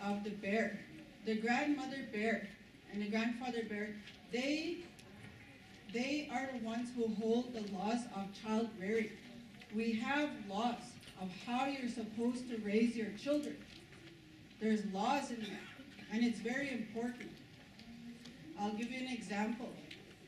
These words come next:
I had one of my sons, he's always in jail, he's living on the streets, and, uh, you know, uh, doing drugs, selling drugs, violence. And,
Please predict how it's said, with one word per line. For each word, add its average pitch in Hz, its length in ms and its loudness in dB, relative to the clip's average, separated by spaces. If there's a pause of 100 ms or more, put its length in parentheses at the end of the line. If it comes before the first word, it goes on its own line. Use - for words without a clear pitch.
(260)
I 214 60 2
had 214 320 8
one 233 140 2
of 247 60 0
my 233 180 4
sons, 226 380 2
he's 214 200 0
always 226 300 6
in 202 200 2
jail, 220 400 6 (180)
he's 202 200 -4
living 220 300 0
on 220 120 0
the 220 80 0
streets, 214 560 -4 (380)
and, 202 280 0
uh, 196 240 -2 (1000)
you 208 220 0
know, 202 240 4
uh, 196 200 -2 (280)
doing 233 340 4
drugs, 220 400 0
selling 220 440 0
drugs, 208 600 -2 (640)
violence. 226 640 0 (1400)
And, 214 480 8